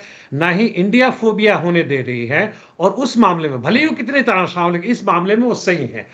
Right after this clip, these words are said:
और ये लोग जो कर रहे हैं उसमें बायकॉट इंडियन प्रोडक्ट वगैरह की बात कर रहे हैं, जबकि पक्ष के लोग कह रहे हैं कि इंडियन प्रोडक्ट को बायकॉट कर दोगे तो क्या यहाँ के मार्केट को तुम संभाल पाओगे? तब तो चीनी मार-, वो सामान से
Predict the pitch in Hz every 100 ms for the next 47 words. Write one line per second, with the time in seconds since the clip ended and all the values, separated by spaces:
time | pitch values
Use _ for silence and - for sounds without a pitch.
0 | - - - 202 185 208 311 294 220 226
1 | 220 190 202 214 240 226 180 196 190 202
2 | 202 143 147 147 160 165 165 139 143 151
3 | 131 123 110 160 180 156 160 160 165 151
4 | 151 - 160 165 180 151 143 147 - 170
5 | 175 175 - - _ - 208 - - 214
6 | 196 185 170 180 165 185 190 170 175 208
7 | 202 156 185 185 190 131 135 131 - 185
8 | - 175 151 160 160 180 170 - 170 165
9 | 135 151 165 151 127 117 175 175 175 180
10 | 170 156 135 185 190 214 247 160 - -
11 | _ 262 262 320 - 311 330 349 302 277
12 | 254 254 247 262 254 254 240 233 -